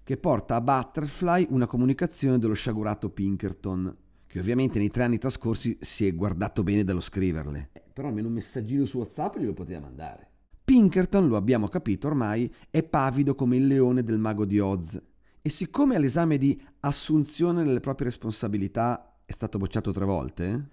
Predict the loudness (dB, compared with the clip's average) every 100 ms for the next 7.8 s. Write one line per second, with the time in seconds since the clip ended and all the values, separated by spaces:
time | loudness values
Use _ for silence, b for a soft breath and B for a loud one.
0 | b -6 0 0 4 4 4 2 -2 0
1 | 0 0 -2 -4 -2 0 -2 -2 -6 -6
2 | -12 -16 -8 -2 0 0 2 2 2 0
3 | -2 0 -2 -2 0 2 2 -2 b b
4 | 0 2 2 0 2 2 2 4 2 2
5 | 0 0 -2 -2 -2 -2 -4 -2 -2 -2
6 | -2 0 0 0 0 0 0 -4 -6 -6
7 | -4 -6 -6 -12 -8 -8 -8